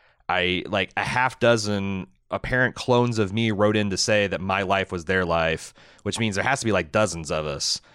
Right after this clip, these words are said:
Uh, and I think it would be really cool if we could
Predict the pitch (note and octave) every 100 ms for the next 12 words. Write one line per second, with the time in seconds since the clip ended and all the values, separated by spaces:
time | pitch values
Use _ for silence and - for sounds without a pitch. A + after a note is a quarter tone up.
0 | _ _ - F#2+ F#2+ F#2 G2 A2+ - C3+
1 | A#2+ A2 G2+ G#2+ A2 B2 G#2+ - A#2+ A2+
2 | G#2+ G2 G2 - - G2+ G2+ - A#2 G#2+